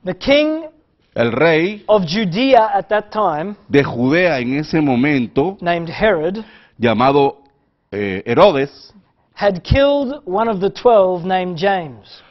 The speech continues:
Speaker 2: había matado a uno de los doce, eh, Santiago.
Speaker 1: And Peter was in prison awaiting his execution.
Speaker 2: Y Pedro se encontraba encarcelado esperando ser ejecutado.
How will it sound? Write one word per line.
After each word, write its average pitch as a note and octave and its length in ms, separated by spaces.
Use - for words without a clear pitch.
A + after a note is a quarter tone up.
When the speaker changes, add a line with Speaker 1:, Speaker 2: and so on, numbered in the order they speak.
Speaker 2:
había E3+ 560
matado C3+ 720
a B2+ 140
uno F3 360
de C#3+ 80
los A#2+ 160
doce, E3+ 540
eh, G2 720
Santiago. G2+ 760
Speaker 1:
And G3 280
Peter C4 340
was G3+ 220
in G3 200
prison G3+ 640
awaiting F#3+ 480
his F#3 180
execution. - 600
Speaker 2:
Y C3+ 160
Pedro G#3+ 460
se D#3+ 140
encontraba D3+ 800
encarcelado C3 680
esperando D3+ 560
ser G3+ 200
ejecutado. G#2 680